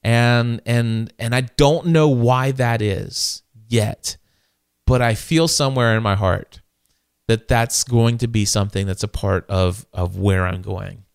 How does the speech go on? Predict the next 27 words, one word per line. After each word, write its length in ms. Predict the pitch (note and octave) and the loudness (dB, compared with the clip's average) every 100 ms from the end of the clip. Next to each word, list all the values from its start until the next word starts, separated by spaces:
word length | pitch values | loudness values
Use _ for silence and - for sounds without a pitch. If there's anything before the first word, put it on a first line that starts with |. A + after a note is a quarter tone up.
| _ - - _ _ _ _ _ _ _ _ | _ -20 -20 _ _ _ _ _ _ _ _
So 300 | - F3+ F3+ | 4 6 6
with 160 | D#3+ E3+ | 6 6
all 200 | F#3 A3+ | 6 6
of 100 | F#3 | 6
that 200 | E3+ E3 | 4 4
being 200 | E3 D3 | 2 4
said, 340 | D3 C3 C3+ - | 4 4 2 -4
eh, 180 | C3+ C#3+ | -6 0
there, 360 | C#3+ D#3 D3 | 4 6 4
there's, 360 | C3+ C#3 D3 C3 - | 4 4 4 2 -2
I, 140 | A#2+ - | -4 0
I 120 | C#3+ | 0
guess 220 | C#3+ F3 | 2 0
the 120 | - C#3+ | 2 2
only 260 | C#3+ F3+ | 4 2
thing 180 | F3 D#3+ | 0 0
I 80 | C#3+ | 2
wanna 200 | C#3 C3 | 2 0
ask 340 | A#2+ B2 - | -2 -2 -2
you, 80 | B2+ - | -6 -2
I, 140 | C3 | 0
I, 160 | C3+ C#3+ | 2 2
I 140 | C#3 | 2
wanna 220 | C#3+ D#3 | 2 2
share, 260 | C#3+ C#3+ B2 | 2 2 2
or 280 | A#2 C3 C3+ | 2 0 0
actually, 340 | - B2 | 0 -2